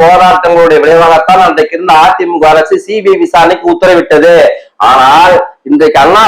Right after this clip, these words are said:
பல்கலைக்கழகத்தில் நடந்த சம்பவம், எதிர்க்கட்சிகள் வழக்கம் போல் போராட்டம் நடத்தியது. யார் அந்த சாமி கண்டு தமிழ்நாடு முழுக்கும் போராடினார்கள், வீதியில இறங்கி போராடினார்கள், அந்த மாற்றுப்பத்து கருத்து இல்லை. அது ஒரு ஜனநாயக ரீதியான போராட்டத்தை நாடும் வரவேற்றது,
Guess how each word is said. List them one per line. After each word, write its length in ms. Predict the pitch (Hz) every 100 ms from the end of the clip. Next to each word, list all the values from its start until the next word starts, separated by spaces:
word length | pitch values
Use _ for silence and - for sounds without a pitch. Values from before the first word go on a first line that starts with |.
| 208
பல்கலைக்கழகத்தில் 680 | 175 220 202 185 185 180 165
நடந்த 200 | 151 147 -
சம்பவம், 580 | 131 160 165 143 156 220 208 - _ _ _ _ -
எதிர்க்கட்சிகள் 840 | 117 147 226 247 208 208 202 170 135
வழக்கம் 400 | 170 180 208 196
போல் 220 | 220 -
போராட்டம் 420 | 175 190 190 165 160
நடத்தியது. 360 | 156 165 156 143
யார் 200 | 160 190
அந்த 140 | 180 170 -
சாமி 200 | 160 156
கண்டு 220 | 156 139
தமிழ்நாடு 320 | 143 175 165 147
முழுக்கும் 380 | 160 175 175 151
போராடினார்கள், 680 | 160 165 156 147 147 139 151 151 _ -
வீதியில 300 | 180 185 170 156
இறங்கி 240 | 151 151 -
போராடினார்கள், 680 | 160 175 170 156 143 139 139
அந்த 140 | 139 135
மாற்றுப்பத்து 500 | 180 180 165 143 135 135
கருத்து 280 | 135 - 139
இல்லை. 200 | 147 143 147 - -
அது 120 | 156 147
ஒரு 100 | 143 139
ஜனநாயக 340 | 160 185 170
ரீதியான 280 | 165 170 180 175 151
போராட்டத்தை 540 | 165 160 156 - 135 120 - _ -
நாடும் 320 | 156 190 190 156
வரவேற்றது, 560 | 170 170 - 143 135